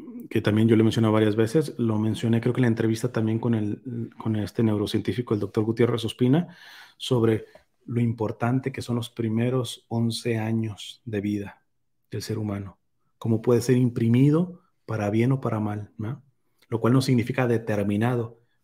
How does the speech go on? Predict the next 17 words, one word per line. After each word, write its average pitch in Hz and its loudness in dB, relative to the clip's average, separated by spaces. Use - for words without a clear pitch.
pero 98 -6
sí, 117 0
sí 110 -4
ya 110 0
tiene 117 4
una 120 2
influencia 110 -2
profunda. 110 -4
Y 107 0
desde 104 0
el 95 -2
propio 101 -2
momento 117 2
de 139 2
la 117 -2
concepción, 107 -6
¿eh? 185 -8